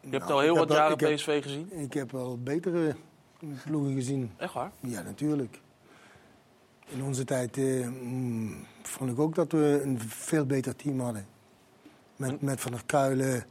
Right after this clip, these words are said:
Speaker 2: Edström. Ja, dat was fantastisch.
Speaker 1: Maar niet zo lang ongeslagen.
Speaker 2: Nee, maar dat heeft ook met tegenstand te maken.
Speaker 1: Mm.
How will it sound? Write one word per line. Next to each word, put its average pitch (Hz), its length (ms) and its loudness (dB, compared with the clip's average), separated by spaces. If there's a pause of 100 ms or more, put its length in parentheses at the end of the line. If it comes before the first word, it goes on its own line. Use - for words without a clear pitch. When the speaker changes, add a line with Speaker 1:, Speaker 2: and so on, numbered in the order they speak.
(120)
Speaker 2:
Edström. 135 680 0 (840)
Ja, 85 260 -10
dat - 100 -6
was 87 140 -4
fantastisch. 127 720 -2 (340)
Speaker 1:
Maar 127 140 -6
niet 160 140 -4
zo 156 80 -6
lang 131 180 -2
ongeslagen. 165 580 -4 (460)
Speaker 2:
Nee, 139 540 4 (180)
maar 127 360 -4 (380)
dat 123 160 0
heeft 120 180 -2
ook 113 120 -4
met 143 140 0
tegenstand 135 500 2
te 107 60 -12
maken. 110 160 -6
Speaker 1:
Mm. 123 200 -6